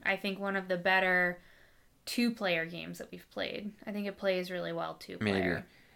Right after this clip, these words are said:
Speaker 2: Yeah, I haven't probably played it in about a year.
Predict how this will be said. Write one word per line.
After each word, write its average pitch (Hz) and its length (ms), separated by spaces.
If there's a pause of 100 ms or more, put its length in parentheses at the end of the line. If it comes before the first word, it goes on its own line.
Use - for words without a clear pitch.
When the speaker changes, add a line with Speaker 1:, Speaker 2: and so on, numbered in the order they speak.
(140)
Speaker 2:
Yeah, 95 160
I 139 120
haven't 233 260
probably 139 220
played 120 260
it 104 200
in 98 100
about 92 300
a 82 60
year. 76 440